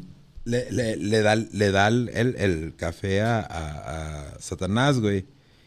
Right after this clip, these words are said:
Y inclusive este Satanás suenan los dedos y para calentarlo un poquillo más, güey, ¿no? Le sale el hombre. Y luego de repente, ¡pum! Se abre acá el de este. Ah, pues de hecho están con Flanders, güey. Y Flanders así como que todo paniqueado porque se, se apareció Satanás. Y luego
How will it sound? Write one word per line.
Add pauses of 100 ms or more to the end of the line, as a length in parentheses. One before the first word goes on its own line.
Y
inclusive
este
Satanás
suenan
los
dedos
y
para
calentarlo
un
poquillo
más,
güey,
¿no?
Le
sale
el
hombre. (480)
Y
luego
de
repente,
¡pum!
Se
abre
acá
el
de
este. (260)
Ah,
pues
de
hecho
están
con
Flanders,
güey. (580)
Y
Flanders
así
como
que
todo
paniqueado
porque
se,
se
apareció
Satanás. (560)
Y
luego